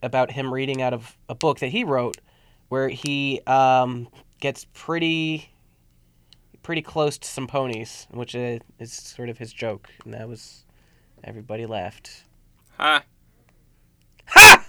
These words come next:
Speaker 2: The big, oh, that, oh.
Speaker 1: Oh. Oh, we can cut that out. Just
Speaker 2: Yeah.
Speaker 1: replace it with this one. Ha!
Speaker 2: Uh, yeah, I'll just, yep.
Speaker 1: Just
Speaker 2: I'll
Speaker 1: switch
Speaker 2: get,
Speaker 1: it up.
Speaker 2: I'll get right on that one.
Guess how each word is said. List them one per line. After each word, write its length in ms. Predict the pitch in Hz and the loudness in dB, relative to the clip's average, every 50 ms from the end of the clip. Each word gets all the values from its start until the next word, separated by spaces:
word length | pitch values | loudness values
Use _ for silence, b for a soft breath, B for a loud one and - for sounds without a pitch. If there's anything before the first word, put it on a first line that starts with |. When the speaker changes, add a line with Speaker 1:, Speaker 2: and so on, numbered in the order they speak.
| - _ - | -20 _ -16
Speaker 2:
The 100 | 113 110 | -16 -14
big, 280 | - 123 117 113 - - | -12 -12 -14 -12 -14 -8
oh, 200 | - 113 117 113 104 | -6 -4 -4 -4 -4
that, 140 | 101 98 - | -8 -10 -10
oh. 480 | - 107 107 101 98 92 92 92 92 _ - - 151 - | -10 -10 -10 -10 -10 -12 -14 -16 -18 _ -14 -14 -14 -8
Speaker 1:
Oh. 680 | - 185 170 - - 165 160 143 135 127 120 113 113 - b b b b b b b b b b b b b _ _ - | -6 -6 -6 -6 -6 -6 -6 -6 -6 -8 -10 -12 -12 -16 b b b b b b b b b b b b b _ _ -14
Oh, 240 | 107 117 117 117 117 | -10 -8 -6 -6 -6
we 80 | 123 | -6
can 100 | 120 135 120 | -8 -8 -6
cut 140 | 131 120 - | -6 -4 -4
that 140 | 117 117 117 | -2 -4 -4
out. 240 | 113 113 110 - - b b b b b b | -4 -4 -6 -8 -10 b b b b b b
Just 140 | - 107 101 | -14 -8 -6
Speaker 2:
Yeah. 80 | 139 104 | -4 -2
Speaker 1:
replace 220 | 95 147 139 131 | 0 0 0 0
it 80 | 139 117 | -2 -4
with 100 | 123 123 | -4 -4
this 220 | 127 123 - - | -4 -6 -6 -6
one. 200 | 117 113 113 113 _ - | -8 -10 -10 -10 _ 4
Ha! 240 | 214 214 196 - - _ _ _ _ _ _ _ - - | 8 8 8 8 4 _ _ _ _ _ _ _ -16 -12
Speaker 2:
Uh, 240 | - 101 95 87 82 71 | -10 -8 -8 -8 -10 -12
yeah, 220 | 76 82 62 55 - _ _ - | -12 -12 -14 -14 -16 _ _ -16
I'll 120 | - 92 98 | -14 -14 -12
just, 280 | 101 98 - - - _ _ _ | -12 -14 -14 -14 -18 _ _ _
yep. 220 | - 95 101 98 - _ _ _ _ _ | -10 -8 -8 -8 -10 _ _ _ _ _
Speaker 1:
Just 160 | - - 92 95 | -16 -14 -12 -12
Speaker 2:
I'll 40 | |
Speaker 1:
switch 240 | 98 101 101 131 127 - | -10 -6 -6 -6 -4 -2
Speaker 2:
get, 20 | 147 | -2
Speaker 1:
it 60 | 143 | 0
up. 200 | 156 156 147 135 | 2 4 2 2
Speaker 2:
I'll 60 | 95 98 | 0 -4
get 160 | 101 95 92 | -12 -16 -16
right 280 | 87 90 90 90 92 | -16 -16 -16 -14 -14
on 160 | - 85 85 82 | -14 -16 -16 -16
that 160 | 82 78 57 | -16 -16 -16
one. 240 | 58 67 67 80 - | -16 -18 -18 -18 -20